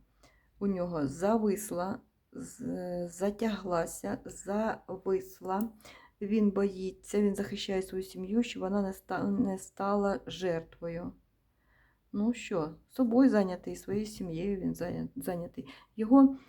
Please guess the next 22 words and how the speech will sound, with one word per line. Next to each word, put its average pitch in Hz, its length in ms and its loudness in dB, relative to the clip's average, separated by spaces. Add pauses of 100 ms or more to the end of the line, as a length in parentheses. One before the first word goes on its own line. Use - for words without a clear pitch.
(500)
е, 185 200 -8
його 220 460 4
непокоять, 220 760 2
досить 202 380 -2
не-, 190 100 -4
е, 190 260 -2
непокоять 214 520 0
якісь 196 300 -6
домовленості. 190 800 -4
Чим? 180 420 -4 (100)
Зараз 190 280 -4
за-, 180 100 -6
давайте 208 260 -4
запитаємо, 185 460 -2 (340)
що - 240 6
це - 160 -4
за 180 120 -8
домовленості? 175 680 -6
Що - 200 0
це 226 160 -4
за 196 80 -4
домовленості? 190 840 -4